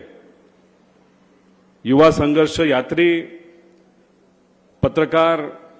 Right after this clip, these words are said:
सर्व जिल्ह्याचे प्रमुख, डॉक्टर सेलचे विविध तालुक्यामध्ये, जिल्ह्यामध्ये कार्य करणारे, लोकांना सेवा देणारे डॉक्टर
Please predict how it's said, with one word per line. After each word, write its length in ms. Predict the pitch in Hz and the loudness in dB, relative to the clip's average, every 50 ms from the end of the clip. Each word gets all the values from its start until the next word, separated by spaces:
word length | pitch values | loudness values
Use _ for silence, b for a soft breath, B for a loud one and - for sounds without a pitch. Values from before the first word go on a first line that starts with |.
| - _ _ _ _ _ _ _ _ _ _ _ _ _ _ _ _ _ _ _ _ _ _ _ | -20 _ _ _ _ _ _ _ _ _ _ _ _ _ _ _ _ _ _ _ _ _ _ _
सर्व 340 | - - - 147 147 151 160 165 160 156 156 143 107 98 - - - 120 | -18 -10 -6 -4 -2 0 2 2 2 2 0 -2 -4 -8 -10 -16 -14 -8
जिल्ह्याचे 460 | 123 135 135 139 147 151 147 151 160 151 | -4 -2 -2 0 0 0 -2 -2 -4 -6
प्रमुख, 340 | 151 - 143 143 165 180 180 - - - - - - - - _ _ _ _ _ _ _ _ _ _ _ _ _ _ _ _ _ _ _ _ _ _ _ _ _ _ _ _ _ _ _ | -6 -6 -4 -2 0 0 -2 -2 -8 -18 -20 -20 -20 -20 -20 _ _ _ _ _ _ _ _ _ _ _ _ _ _ _ _ _ _ _ _ _ _ _ _ _ _ _ _ _ _ _
डॉक्टर 440 | 113 113 135 139 180 185 180 170 165 | -2 0 2 2 2 2 2 0 0
सेलचे 520 | 156 - 160 156 156 151 - 160 165 165 165 | 0 0 0 0 0 0 0 -2 -2 -2 -2
विविध 420 | 143 143 143 143 156 139 131 160 156 156 - | -2 -4 -6 -6 -8 -8 -6 -6 -6 -4 -4
तालुक्यामध्ये, 600 | 131 135 143 151 147 156 151 151 151 147 160 151 | -6 -6 -6 -6 -6 -6 -6 -6 -6 -6 -6 -6
जिल्ह्यामध्ये 680 | 151 - 135 135 143 147 143 147 147 139 151 156 151 | -6 -8 -8 -6 -6 -6 -6 -6 -6 -6 -4 -4 -4
कार्य 380 | 147 147 135 127 131 147 170 165 | -6 -6 -6 -4 -4 -4 -4 -6
करणारे, 460 | 165 156 147 135 143 143 143 147 147 139 | -6 -8 -10 -8 -8 -8 -6 -6 -6 -6
लोकांना 360 | 131 127 - 147 143 147 143 | -8 -8 -8 -8 -6 -6 -8
सेवा 340 | - - 139 135 151 170 175 | -8 -8 -8 -6 -4 -4 -4
देणारे 320 | 165 165 151 151 139 135 131 | -4 -4 -4 -4 -4 -6 -6
डॉक्टर 300 | 123 123 117 - - | -6 -8 -8 -8 -10